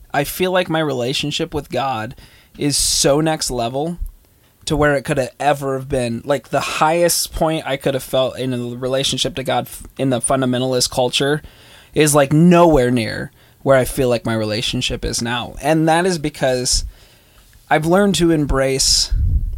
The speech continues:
um, I think C S Lewis said something to the effect of, um, "Learning to love the dark places of the Lord is where you find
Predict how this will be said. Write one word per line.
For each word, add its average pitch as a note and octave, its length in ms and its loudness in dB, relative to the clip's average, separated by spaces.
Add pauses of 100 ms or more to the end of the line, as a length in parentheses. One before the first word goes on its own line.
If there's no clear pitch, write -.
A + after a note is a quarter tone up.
(500)
um, A#2+ 440 -2
I D3+ 80 -2
think F#3 200 0
C F3+ 160 2
S D#3 160 0
Lewis D3 260 2
said C3 220 -2
something C3 340 -2
to B2 60 -4
the A#2+ 180 -4
effect C3+ 460 -2
of, A#2 360 -8 (440)
um, B2 580 -6
"Learning F3+ 400 2
to D#3+ 160 0
love C#3 420 0
the C3 100 -4 (140)
dark C3+ 400 -2
places C3 440 -4
of B2+ 140 -8
the A#2+ 100 -6
Lord A#2+ 480 -6 (320)
is C3+ 180 -2
where C#3 200 2
you C#3 180 -2
find A#2 720 -4